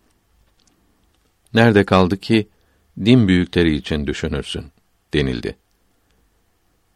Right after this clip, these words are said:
Buna karşılık Hace Havent Mahmud dedi ki, "Bir gün Mevlana Hace Kelan Dehbidi yanıma gelmişti. Hace karpuz yiyordu. Mevlana da istedi.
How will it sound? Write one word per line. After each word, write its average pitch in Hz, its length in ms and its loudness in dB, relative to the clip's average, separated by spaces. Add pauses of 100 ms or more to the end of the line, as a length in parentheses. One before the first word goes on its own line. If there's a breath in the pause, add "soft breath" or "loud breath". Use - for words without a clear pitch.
(540)
Buna 165 180 2
karşılık 123 540 2
Hace 113 520 4
Havent 101 720 2
Mahmud 90 400 -2
dedi 95 220 2
ki, 113 280 -4 (1200)
"Bir 147 120 0
gün 127 200 2
Mevlana 101 880 2
Hace 92 420 0 (160)
Kelan 98 520 0
Dehbidi 95 640 -2 (340)
yanıma 92 340 2
gelmişti. 64 640 -8 (960)
Hace 117 340 2
karpuz 92 500 -2
yiyordu. 64 520 -6 (960)
Mevlana 113 640 4
da 65 60 -2
istedi. 64 520 -6